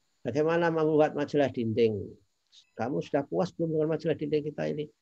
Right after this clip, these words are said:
Nah, semacam itulah. "Oh, belum, Bu, belum," misalkan saja.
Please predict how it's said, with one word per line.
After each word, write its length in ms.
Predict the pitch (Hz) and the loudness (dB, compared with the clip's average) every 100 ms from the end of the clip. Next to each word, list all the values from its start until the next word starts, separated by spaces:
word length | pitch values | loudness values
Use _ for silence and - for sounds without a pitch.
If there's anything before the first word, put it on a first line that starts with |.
| _ - | _ -6
Nah, 80 | 107 | -4
semacam 480 | 110 135 127 - 131 127 | -2 0 0 0 0 0
itulah. 340 | 117 135 87 - _ _ _ _ - | -2 -4 -4 -10 _ _ _ _ -12
"Oh, 140 | 156 | -6
belum, 320 | 147 165 180 | 0 2 2
Bu, 240 | 156 175 151 | 0 -4 -2
belum," 400 | 143 160 139 98 | 2 2 2 -2
misalkan 320 | - 95 - | -8 -8 -8
saja. 400 | 98 98 101 | -8 -8 -8